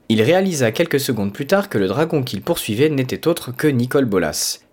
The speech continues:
Il cria pour attirer l'attention de son frère, mais ne parvint qu'à se faire repérer par Vaevictis qui se précipita sur lui. Terrifié et réalisant qu'il n'avait aucune chance, Ugin envoya des orbes lumineux qu'il fit exploser devant le dragon qui fut aveuglé quelques instants.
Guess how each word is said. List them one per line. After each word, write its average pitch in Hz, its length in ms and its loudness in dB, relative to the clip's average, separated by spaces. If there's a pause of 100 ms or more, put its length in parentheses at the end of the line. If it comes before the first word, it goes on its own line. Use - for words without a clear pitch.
Il 110 160 0
cria 147 320 2
pour 101 220 -4
attirer 113 280 0
l'attention 92 460 -2
de 92 60 -4
son 98 160 -4
frère, 190 380 0 (260)
mais 107 120 2
ne 104 120 0
parvint 143 340 0
qu'à 185 160 2
se 147 160 -2
faire 98 240 -2
repérer 147 400 2
par 71 180 -6
Vaevictis 117 800 -2
qui 120 100 -4
se 98 140 0
précipita - 720 -2
sur 95 220 -2
lui. 80 280 -10 (220)
Terrifié 165 600 2
et 101 60 4
réalisant 120 520 2
qu'il 101 160 -6
n'avait 92 300 0
aucune 107 220 -2
chance, - 500 -2 (160)
Ugin 147 300 0
envoya 117 340 2
des 107 240 -4
orbes 127 240 0
lumineux 123 460 0
qu'il - 180 -10
fit 92 220 -8
exploser 104 500 0
devant 139 320 0
le 95 100 0
dragon 87 460 -2
qui - 140 -8
fut - 240 -4
aveuglé 104 380 0
quelques 127 380 -2
instants. 85 380 -6